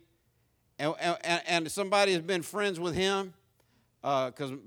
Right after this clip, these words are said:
'cause my kids, we, we live in an interracial community. They, they go to the most mixed school. There's no fifty percent majority at Oak Leaf High School.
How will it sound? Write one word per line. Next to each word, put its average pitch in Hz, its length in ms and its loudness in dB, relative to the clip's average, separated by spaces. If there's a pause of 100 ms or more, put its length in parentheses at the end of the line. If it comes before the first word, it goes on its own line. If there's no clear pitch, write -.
'cause 143 140 -6
my 202 180 0
kids, 214 440 2
we, 175 180 -2
we 180 200 0
live 208 200 4
in 196 80 2
an 208 140 2
interracial 202 340 0
community. 190 460 -4 (360)
They, 180 180 2
they 190 160 2
go 202 240 4
to 202 160 0
the 180 160 2
most 190 340 0
mixed 220 320 2
school. 214 320 2 (160)
There's 226 220 2
no 240 140 2
fifty 233 340 0
percent 202 340 -4
majority 214 460 2
at 160 100 -4
Oak 185 200 0
Leaf 196 160 2
High 202 160 4
School. 110 320 -10